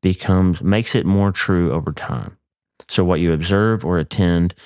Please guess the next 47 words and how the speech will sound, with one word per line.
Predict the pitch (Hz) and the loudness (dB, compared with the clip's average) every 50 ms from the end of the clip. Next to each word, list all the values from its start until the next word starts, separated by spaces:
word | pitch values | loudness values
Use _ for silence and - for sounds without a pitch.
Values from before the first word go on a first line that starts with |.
| - - _ | -20 -18 _
becomes | - - 87 - - 90 80 80 - 85 | -6 -6 -4 0 0 0 0 0 0 2
more | 85 90 95 101 107 107 | 2 2 2 2 0 0
real | 98 95 90 90 90 82 | 0 0 0 0 0 0
or | 64 85 87 | 0 -2 -4
true | - - - 87 78 78 71 | -4 -4 -2 0 0 0 0
over | - - 78 78 | -2 -4 -6 -8
time, | - - - - - 87 90 - _ _ _ - | -8 -8 -8 -8 -8 -10 -12 -14 _ _ _ -14
okay? | - - - 87 80 98 - _ - - _ _ _ | -12 -6 -2 -2 -2 -2 -4 _ -14 -20 _ _ _
So | - - 95 76 64 - _ _ _ _ - | -2 0 0 0 -2 -4 _ _ _ _ -2
let's | 92 98 - | 0 0 2
talk | - 95 90 | 0 0 0
about | 95 87 90 - | 2 0 0 0
the | 104 92 | 0 0
cup | - 92 - - | 0 -2 -2 -2
of | 82 | -4
coffee | - 104 95 90 90 - 73 | 0 0 0 0 0 -2 -4
again. | 78 76 - - - - - _ _ _ _ _ _ _ _ _ _ _ _ _ _ _ - - | -4 -4 -6 -8 -10 -10 -12 _ _ _ _ _ _ _ _ _ _ _ _ _ _ _ -2 0
I | 98 | 2
look | 92 90 95 - | 2 2 2 2
at | 101 82 - | 0 0 2
this, | 107 117 123 - - | 0 0 0 -2 -4
it's | - 90 - | -4 -4 -4
a | 104 92 | -4 -2
cup | - 107 92 - | -2 -2 -2 -2
of | 101 - | -4 -4
coffee. | - 95 101 107 - - - - - | -2 -2 -2 -2 -4 -6 -10 -10 -8
It's | - - - | -6 -2 2
in | 90 87 | 2 2
a | 82 85 | 2 2
white | 87 82 87 73 - | 2 0 0 0 -2
Yeti | 69 82 87 76 87 98 110 117 - _ _ _ _ _ _ _ _ _ | -2 0 0 0 2 0 0 0 -4 _ _ _ _ _ _ _ _ _
that | - - - | -4 -2 0
Lisa | 82 90 90 - 95 78 | 0 0 0 0 -2 -2
got | 80 76 73 62 | -2 -2 -2 0
me. | 90 101 110 120 117 101 | 0 0 0 0 -2 -2
It | - - | -4 -6
keeps | - - - - - | -4 -4 -2 -2 -2
it | - - | -4 -4
warm. | - - 135 131 147 104 113 _ _ _ _ _ _ _ _ _ _ _ _ _ - | -2 -2 -4 -4 -4 -8 -14 _ _ _ _ _ _ _ _ _ _ _ _ _ 0
And | 110 | 2
it's | 120 - - | 2 2 0
just | - 123 - 120 | -4 -4 -4 -4
a | |
cup | - - 131 - - | -2 -2 -2 -2 -2
of | 110 | -4
coffee. | - - 123 123 127 - - 57 | -4 -4 -4 -4 -4 -6 -6 -6
It's, | - - - | -6 -6 -8